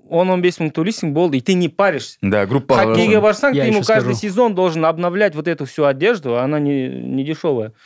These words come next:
Speaker 1: Футбол то же самое. Э,
Speaker 2: Бутсы.
Speaker 1: теннис, это дор-, ну, дорогие виды
Speaker 2: Ну да,
Speaker 1: спорта.
Speaker 2: дорогие виды спорта.
Speaker 1: А Америкада оны орташа класс, э, спокойно көтереді. Ешкім
Speaker 2: М,
Speaker 1: кенелмес.
Speaker 2: эк-, окей.
Speaker 3: Это
Speaker 1: А, бізде оңай, да? И поэтому единоборство, их, во-первых, много, они везде, почти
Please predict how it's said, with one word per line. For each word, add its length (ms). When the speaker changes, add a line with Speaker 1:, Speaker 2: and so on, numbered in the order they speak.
Speaker 1:
Футбол 360
то 140
же 100
самое. 600
Э, 200
Speaker 2:
Бутсы. 260
Speaker 1:
теннис, 440
это 180
дор-, 320
ну, 160
дорогие 420
виды 200
Speaker 2:
Ну 60
да, 60
Speaker 1:
спорта. 200
Speaker 2:
дорогие 240
виды 80
спорта. 400
Speaker 1:
А 40
Америкада 540
оны 240
орташа 480
класс, 460
э, 280
спокойно 380
көтереді. 400
Ешкім 220
Speaker 2:
М, 60
Speaker 1:
кенелмес. 340
Speaker 2:
эк-, 320
окей. 340
Speaker 3:
Это 260
Speaker 1:
А, 360
бізде 360
оңай, 380
да? 160
И 160
поэтому 380
единоборство, 540
их, 420
во-первых, 420
много, 560
они 240
везде, 420
почти 340